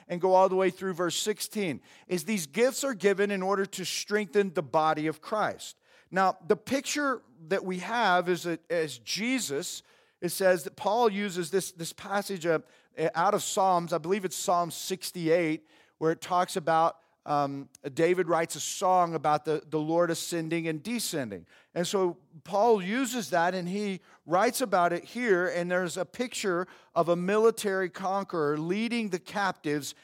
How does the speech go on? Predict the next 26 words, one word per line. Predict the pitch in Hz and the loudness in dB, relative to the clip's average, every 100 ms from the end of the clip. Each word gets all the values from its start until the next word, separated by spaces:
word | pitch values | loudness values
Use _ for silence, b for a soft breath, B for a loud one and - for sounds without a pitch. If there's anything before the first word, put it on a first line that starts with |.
| b b | b b
and | 165 | -4
sharing | - - 202 196 185 | -2 0 2 2 0
the | 165 | -4
spoils | - - 180 180 151 143 131 | -4 -6 0 4 4 4 -2
with | 143 | -8
his | 156 | -8
followers. | - 190 190 139 95 - - b b b | -4 -2 -2 -4 -10 -18 -20 b b b
And | 208 | 2
so | 247 | 2
when | 214 262 | 2 2
a | 285 | 2
king | - 269 277 | 2 2 4
would | 247 175 | 2 4
go | 240 233 | 6 6
into | 254 247 | 4 2
a | 220 | 2
foreign | - 220 220 | 4 2 2
country | 196 226 226 185 175 185 | -2 -2 -2 0 2 2
and | 185 | 2
he | 208 | 0
would | 185 165 | -2 -2
conquer | 196 208 226 208 | -2 -2 0 2
that | 185 170 - | 2 2 -2
country, | 202 196 - 139 139 - B B | -4 -4 -4 -6 -6 -10 B B
that | 160 170 | 0 2
nation | 175 202 220 226 - 151 147 | 0 2 2 0 -2 -4 -6